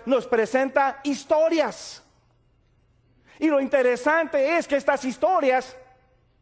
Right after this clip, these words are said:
se repiten. Permítame quizás explicarlo o ampliarlo con las siguientes palabras.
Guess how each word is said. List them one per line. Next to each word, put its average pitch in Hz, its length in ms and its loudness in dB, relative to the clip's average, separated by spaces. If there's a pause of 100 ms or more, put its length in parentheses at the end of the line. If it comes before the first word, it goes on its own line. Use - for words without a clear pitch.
(180)
se - 220 0
repiten. 294 640 0 (2250)
Permítame 185 500 -4
quizás 156 640 -6 (720)
explicarlo 175 640 -2
o 165 80 2
ampliarlo 165 480 -2
con 151 80 -6
las 143 100 -4
siguientes 147 380 -8
palabras. 151 720 -4